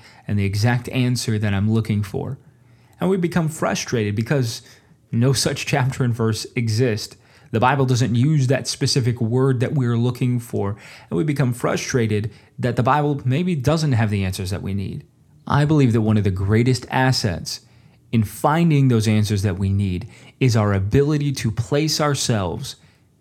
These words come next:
in the hundreds of stories that the Bible tells us. Stories are absolutely incredible tools to teach us valuable truths and valuable principles.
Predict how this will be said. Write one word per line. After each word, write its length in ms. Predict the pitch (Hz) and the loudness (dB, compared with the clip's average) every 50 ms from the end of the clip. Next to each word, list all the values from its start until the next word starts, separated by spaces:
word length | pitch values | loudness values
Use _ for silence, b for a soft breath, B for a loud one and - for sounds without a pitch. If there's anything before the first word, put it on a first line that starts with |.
| _ - | _ -2
in 140 | - 131 127 | 0 2 4
the 100 | 113 101 | 4 2
hundreds 500 | - - - 170 170 151 143 135 120 117 | 0 0 0 2 2 4 4 2 2 2
of 100 | 120 107 | 0 0
stories 640 | - - - - 127 113 104 92 90 87 92 - - b b b b b | 0 -4 -2 0 0 0 2 0 -2 -4 -4 -6 -8 b b b b b
that 80 | - 95 | -4 -2
the 100 | 104 92 | -2 0
Bible 320 | 101 101 101 95 95 92 | 2 0 0 0 -2 -4
tells 360 | 95 - 101 95 95 95 98 | -2 -2 -2 -2 0 -2 -4
us. 280 | - - 120 - - - - - _ _ _ _ _ - _ _ _ _ _ _ _ _ - | -6 -8 -10 -14 -14 -18 -20 -20 _ _ _ _ _ -20 _ _ _ _ _ _ _ _ -16
Stories 480 | - - - - 160 147 135 123 107 104 | -14 -4 -2 0 2 4 2 2 2 0
are 80 | 107 - | 0 0
absolutely 680 | 110 120 117 - - 123 113 110 90 95 104 - - | 0 0 0 0 -2 -2 -2 -2 0 -2 -4 -2 -2
incredible 580 | 107 104 104 - - - 139 127 117 110 110 104 | -2 -2 -2 -2 0 0 2 2 2 2 0 -2
tools 560 | - - - 117 107 98 95 - 101 101 - B B B B B | -2 0 0 0 2 2 0 -2 -4 -6 -8 B B B B B
to 140 | - 123 | -6 -6
teach 400 | 123 - - - 180 151 - - | -4 -4 -4 -2 -2 0 0 0
us 140 | 113 104 98 | 0 0 0
valuable 680 | 98 92 95 107 107 113 120 127 127 123 123 127 123 117 | -4 -2 0 2 2 4 4 4 2 2 2 2 0 0
truths 640 | 120 - - - 131 123 117 107 101 104 110 127 - B B B B B B | -2 -6 -4 -2 0 2 2 0 0 -2 -4 -6 -8 B B B B B B
and 160 | 113 107 101 | 0 0 2
valuable 640 | 98 95 101 110 110 123 127 120 117 117 107 107 101 | 2 2 2 2 2 4 4 2 2 2 0 0 -2
principles. 720 | 95 - 117 113 110 - - - - - - - - - | -2 0 -2 -2 -2 -4 -6 -6 -6 -8 -8 -10 -14 -16